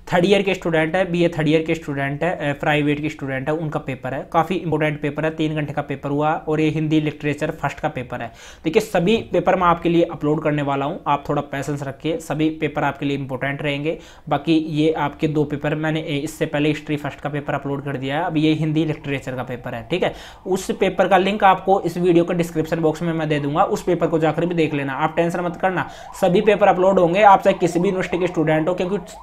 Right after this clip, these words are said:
जो, अ, सिलेबस रहता है उसमें थोड़ा बहुत फेरबदल रहता है, बाकी सिलेबस सेम रहता है। तो पेपर को आपको इसको पूरा को, पूरे को वॉच करना है और साथ में अपने जितने भी जिगरी यार है, जो दोस्त है या आपकी जो गर्लफ्रेंड है, सभी को आप शेयर करिए, ठीक है।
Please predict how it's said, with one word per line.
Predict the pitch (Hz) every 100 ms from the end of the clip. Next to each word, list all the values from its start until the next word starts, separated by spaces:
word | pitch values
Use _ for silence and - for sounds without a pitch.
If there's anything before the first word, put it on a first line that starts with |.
| -
जो, | 160 175
अ, | 175 156 147
सिलेबस | 143 175 170 170
रहता | 175 156 175
है | 185
उसमें | 170 170 175
थोड़ा | - 160
बहुत | 175 180
फेरबदल | 185 170 156 151
रहता | 147 135
है, | 180
बाकी | 175 170
सिलेबस | 170 - 156 151 165
सेम | 170 151 160
रहता | 156 135 156
है। | - - - -
तो |
पेपर | - 196 185 190
को | 196
आपको | 185 180 190
इसको | 185 -
पूरा | 175 175
को, | 170 175
पूरे | 170 - 170 170
को | 170
वॉच | 151 151 151
करना | 147 147
है | 175 202 - -
और |
साथ | 165 170 170
में | 185
अपने | 180 185 185
जितने | 151 165 170
भी | 175
जिगरी | 165 156 156 160
यार | 160 165 156
है, | 165 156
जो | 156
दोस्त | 156 143 151 165 165 156
है | 156
या | 160 156
आपकी | 156 156
जो | 147 156 160 - -
गर्लफ्रेंड | 151 160 160 160
है, | 156
सभी | 156 165 170
को | 180
आप | 180
शेयर | 175 147 143
करिए, | 135 131 123
ठीक | - 208
है। | 165 -